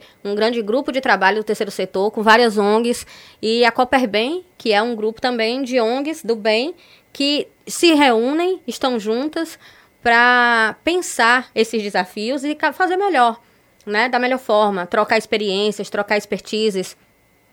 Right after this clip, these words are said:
Cada ong tem a sua, o seu direcionamento de ação. O ipom trabalha com assistência social, mas muito voltada pro olhar educacional, nesse sentido de formação humana,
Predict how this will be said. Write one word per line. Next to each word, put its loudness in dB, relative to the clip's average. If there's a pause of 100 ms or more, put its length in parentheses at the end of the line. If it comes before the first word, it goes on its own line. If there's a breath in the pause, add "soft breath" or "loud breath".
(240)
Cada 4
ong -2
tem 0
a 0
sua, 0
o -8
seu 0
direcionamento -2
de 0
ação. -2 (380 loud breath)
O 4
ipom -2
trabalha 4
com 0
assistência 0
social, 2 (380 loud breath)
mas 6
muito 0
voltada 2
pro -2
olhar 4 (120)
educacional, 2
nesse 0
sentido 0
de -4
formação 2
humana, -2